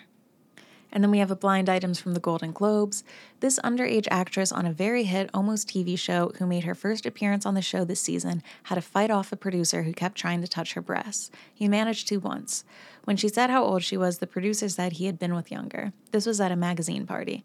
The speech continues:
I'm trying to figure out who the producer is. A P, Enty's actress slash friend, was at the party and is also trying to figure it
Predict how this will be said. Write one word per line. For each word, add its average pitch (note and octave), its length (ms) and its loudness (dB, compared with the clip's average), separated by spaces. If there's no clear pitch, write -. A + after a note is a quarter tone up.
I'm G3+ 80 4
trying A#3+ 180 2
to C4 60 -2
figure G#3 220 0
out F3+ 220 0
who F#3+ 200 0
the F3+ 100 -4
producer E3+ 520 -4
is. - 340 -4
A G#3+ 160 0
P, G#3 640 -2
Enty's F3 400 0
actress F3 460 -2
slash F3+ 340 -2
friend, F#3 400 0
was G3+ 100 -2
at G3+ 140 4
the - 80 -4
party F3 420 2
and F3 140 0
is E3+ 100 2
also F3+ 240 4
trying - 200 -4
to F#3+ 60 -6
figure - 280 -8
it - 120 -6